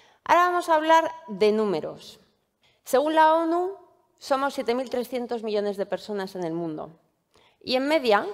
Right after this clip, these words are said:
cada una de esas personas come setenta y seis gramos de proteína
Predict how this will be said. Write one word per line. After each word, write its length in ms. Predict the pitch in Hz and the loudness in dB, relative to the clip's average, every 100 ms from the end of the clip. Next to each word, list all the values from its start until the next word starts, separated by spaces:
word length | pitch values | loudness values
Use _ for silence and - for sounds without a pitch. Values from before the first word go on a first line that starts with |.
| - - _ _ _ _ - | -12 -20 _ _ _ _ 2
cada 240 | 220 208 | 4 6
una 220 | 214 233 | 4 2
de 60 | 233 | 2
esas 240 | 226 240 | 0 -4
personas 640 | - 240 247 208 185 202 - | -6 -8 -4 -4 -4 -8 -8
come 260 | 208 202 | -4 -4
setenta 320 | 202 202 190 180 | -6 -6 -4 -6
y 40 | |
seis 220 | 180 170 | -6 -8
gramos 320 | 170 165 165 | -4 -6 -6
de 100 | 190 | -10
proteína 600 | 180 180 185 185 165 165 | -8 -8 -6 -6 -4 -8